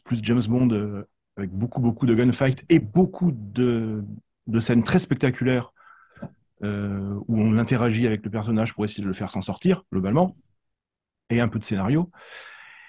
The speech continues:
Et d'ailleurs, ça a donné un, ça a donné un film qui est à peu près la même chose, mais, euh, sans qu'on puisse y toucher, donc c'est encore moins intéressant que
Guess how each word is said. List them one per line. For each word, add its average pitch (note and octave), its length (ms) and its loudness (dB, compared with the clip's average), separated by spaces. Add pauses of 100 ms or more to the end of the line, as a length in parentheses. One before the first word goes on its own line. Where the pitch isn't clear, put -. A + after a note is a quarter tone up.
(480)
Et D#3 280 8
d'ailleurs, B2+ 320 4
ça A#2 120 2
a A#2 40 4
donné A#2+ 300 6
un, G#2 480 0
ça G2+ 180 -6
a G2 60 -2
donné G2+ 260 -2
un G2+ 80 -4
film A2+ 320 -2
qui G#2 240 -2
est G2+ 40 2
à G2+ 40 -2
peu G#2 100 -4
près G#2+ 140 -4
la F#2+ 80 2
même G2 140 2
chose, E3 340 6
mais, D3 460 2
euh, A#2 240 0
sans D3 180 -2
qu'on B2 140 -2
puisse C#3+ 260 -8
y - 60 -20
toucher, E3+ 300 -2
donc B2 200 -4
c'est - 140 -8
encore G#2+ 200 -2
moins C3 120 2
intéressant A2+ 360 -2
que G2+ 540 -6